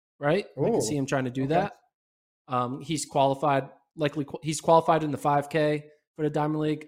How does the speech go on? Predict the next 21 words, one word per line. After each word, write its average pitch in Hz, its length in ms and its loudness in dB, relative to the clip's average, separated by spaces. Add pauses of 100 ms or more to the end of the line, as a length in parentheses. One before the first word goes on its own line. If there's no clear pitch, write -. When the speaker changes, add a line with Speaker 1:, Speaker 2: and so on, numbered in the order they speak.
Speaker 1:
Obviously, 135 360 -4
he'll 127 100 -2
be 127 80 -6
probably 127 280 -6
qualified 131 360 -6
in 123 80 -4
the 123 60 -10
fifteen 131 340 -10
hundred. 135 400 -6 (1000)
Hopefully, 160 320 -6
they 151 100 2
make 151 200 -2
him 151 120 -2
on 135 100 -2
separate 143 340 -2
days 202 380 2
so 147 80 -4
he 127 160 -6
can 131 80 -10
do 127 140 -4
both. 139 400 -2